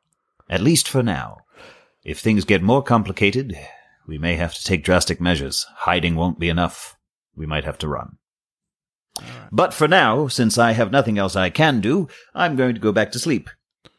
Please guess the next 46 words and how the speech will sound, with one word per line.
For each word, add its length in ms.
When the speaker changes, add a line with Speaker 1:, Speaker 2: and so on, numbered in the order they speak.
Speaker 2:
Yeah, 180
we 200
may 200
need 240
it, 120
depending 340
on 120
how 220
the 80
day 200
goes. 440
All 100
right, 200
well, 320
uh, 260
I 80
hope 180
you're 200
able 240
to 140
enjoy 560
some 280
sleep. 360
I 140
will 160
be 100
trying 300
to 60
do 160
so 160
as 120
well. 140
If 100
you 60
need 200
me, 200
just, 280
just 180
get 180
me. 100
Speaker 1:
My 160
dear 160
boy, 280
I'm 280
from 460
Chicago. 640